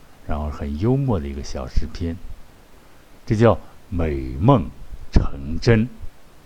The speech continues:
谁不做梦啊？是吧？马背吟者写作与朗诵广播节目，今天播送的内容是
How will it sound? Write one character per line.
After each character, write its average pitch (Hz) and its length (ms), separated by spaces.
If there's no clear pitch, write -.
谁 - 160
不 71 120
做 71 180
梦 69 240
啊？ 57 140
是 82 60
吧？ 67 260
马 104 140
背 123 160
吟 101 180
者 92 240
写 95 300
作 107 400
与 101 140
朗 69 360
诵 98 380
广 67 240
播 80 140
节 71 260
目， 76 300
今 135 260
天 123 320
播 127 280
送 117 180
的 85 120
内 98 200
容 69 220
是 73 420